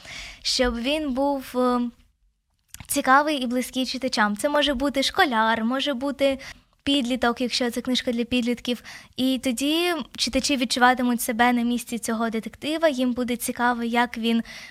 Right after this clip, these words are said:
поводиться, як він реагує, е, що він мислить, і вони будуть відчувати себе, м, детективами також. Це, мені здається,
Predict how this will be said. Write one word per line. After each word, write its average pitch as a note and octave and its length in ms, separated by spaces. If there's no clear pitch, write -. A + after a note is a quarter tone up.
поводиться, D4+ 640
як C4 260
він B3 120
реагує, D4+ 680
е, A#3 220
що C#4 220
він A#3+ 160
мислить, E4 580
і D#4 260
вони C#4+ 260
будуть B3+ 380
відчувати B3 600
себе, A#3 460
м, A3+ 280
детективами B3 680
також. G3+ 520
Це, A#3+ 320
мені A#3 280
здається, A#3 600